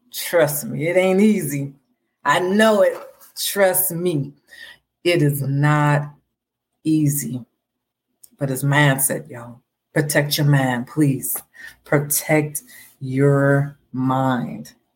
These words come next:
I'm still over here. Okay, fifteen, Romans eight fifteen through seventeen. But I love you guys. Again, don't worry about it.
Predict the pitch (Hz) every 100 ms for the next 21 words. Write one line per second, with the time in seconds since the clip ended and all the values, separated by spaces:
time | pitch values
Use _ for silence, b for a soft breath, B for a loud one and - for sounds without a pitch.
0 | _ _ _ _ - - 143 147 127 127
1 | 127 127 127 - 143 143 147 - 190 185
2 | 180 165 143 175 190 165 - 165 156 156
3 | - 165 151 - 151 147 143 143 - -
4 | 139 135 - 151 143 127 - 143 127 143
5 | 147 - _ _ _ _ _ _ _ _
6 | _ _ _ _ _ _ _ _ _ _
7 | _ _ _ _ _ _ _ _ _ _
8 | _ _ _ - _ _ _ B B 143
9 | 135 127 143 147 147 147 147 143 139 135
10 | - - _ _ 135 131 147 147 143 139
11 | 135 _ _ _ _ _ _ _ - 143
12 | 143 139 143 143 _ _ 139 127 143 143
13 | 131 120 120 113 - -